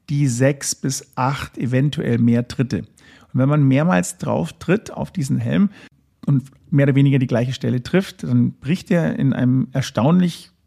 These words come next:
gleichmäßigen Muster. Und einfach mal, um so ein paar Zahlen in den Raum zu werfen, man hat, wenn man so einen Tritt verursacht und versucht, relativ schnell drauf zu treten,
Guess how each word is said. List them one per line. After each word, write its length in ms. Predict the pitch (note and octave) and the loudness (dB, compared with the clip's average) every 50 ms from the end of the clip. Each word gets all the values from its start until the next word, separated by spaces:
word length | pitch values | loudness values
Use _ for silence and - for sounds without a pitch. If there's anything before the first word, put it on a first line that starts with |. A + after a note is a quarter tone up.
| _ _ _ _ | _ _ _ _
gleichmäßigen 720 | - - G#2+ G2+ D3+ E3 - D3+ D3 C3+ - - C3+ C3+ A#2+ | -6 -2 0 0 0 2 2 2 2 0 0 -2 0 2 2
Muster. 480 | B2 E3 - - - G#3 - - - _ _ - - - - - - - _ _ _ _ _ | 2 2 0 0 -2 -2 -2 -2 -6 _ _ -20 -20 -20 -20 -20 -20 -20 _ _ _ _ _
Und 520 | - E3 E3 E3 E3+ E3+ D#3+ - - - - | 2 4 4 4 4 2 2 -2 -6 -6 -2
einfach 200 | C#3+ D#3 F3 D#3 | -2 0 2 2
mal, 80 | D#3+ | 2
um 160 | D#3 D#3 D3+ C#3+ | 2 2 2 2
so 100 | C#3 C#3+ | 2 2
ein 100 | C#3+ C#3 | 0 0
paar 200 | C#3 C3 C3 - | -2 -2 -4 -2
Zahlen 340 | - C3+ B2+ C3+ D3+ D3+ | -2 -2 0 0 0 0
in 100 | - - | 0 0
den 80 | B2+ A#2+ | -2 -2
Raum 240 | - A#2+ D#3 G3+ A3+ | -2 -2 -2 -2 -2
zu 200 | - - E3+ F3 | -4 -4 -4 -2
werfen, 560 | E3 F3 F3 F3 - - F3 E3 D#3+ E3 - - - _ _ - | -2 -2 -2 -2 -2 -2 -2 0 0 -2 -4 -8 -14 _ _ -4
man 360 | C#3+ B2+ B2+ C3 B2+ B2 - | -2 0 0 0 0 -2 -2
hat, 180 | D#3 F#3+ G#3+ - | -2 -2 -2 0
wenn 100 | D3+ C#3+ | 0 2
man 140 | C#3+ C#3+ B2+ | 2 2 2
so 80 | B2+ | 2
einen 160 | A#2+ B2 A#2+ A#2+ | 0 0 0 -2
Tritt 440 | - E3 F3 E3+ - - - - _ _ _ _ _ _ | -2 -4 -4 -4 -6 -14 -20 -20 _ _ _ _ _ _
verursacht 720 | - - - D3 - - D#3+ G3+ G#3+ B3+ A3+ A3+ G#3+ - | -18 -10 -8 -4 0 2 2 4 4 4 2 2 0 -2
und 80 | D#3 C3+ | -4 -4
versucht, 480 | - - C3+ B2+ D3+ F3+ - - - - | -2 -2 -2 -2 -2 -2 -4 -4 -2 0
relativ 360 | B2+ D3+ D3+ - - C3+ - | 0 0 0 -2 -6 -8 -8
schnell 300 | - - C#3+ C3+ C3+ C3+ | -6 -2 0 0 0 0
drauf 320 | - C3+ - G#2+ E3 E3+ | -2 -4 -4 -4 -6 -6
zu 140 | - - F#3+ | -6 -8 -8
treten, 480 | B2+ - C3 C#3 D#3+ D#3+ - F3 E3 | -6 -4 -4 -4 -2 0 0 0 0